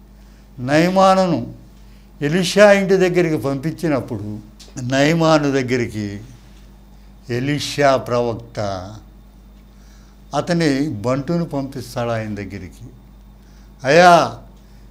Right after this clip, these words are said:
మీరు వెళ్ళి నదిలో స్నానము చేసి రండి, ఏడు సార్లు మునగండి" అని చెప్పినప్పుడు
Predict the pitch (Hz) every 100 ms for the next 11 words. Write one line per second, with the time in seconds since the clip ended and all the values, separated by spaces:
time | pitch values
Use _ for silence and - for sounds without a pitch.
0 | - 139 165 190 190 180 165 180 196 185
1 | 131 107 - - - - - - - -
2 | - - - 120 123 143 160 190 185 185
3 | 175 - 147 151 170 180 185 185 175 175
4 | 160 156 160 139 139 139 123 123 135 127
5 | 139 143 135 - 131 135 123 127 113 110
6 | 107 98 101 98 110 - - - - -
7 | - 110 113 117 123 123 120 117 117 101
8 | 98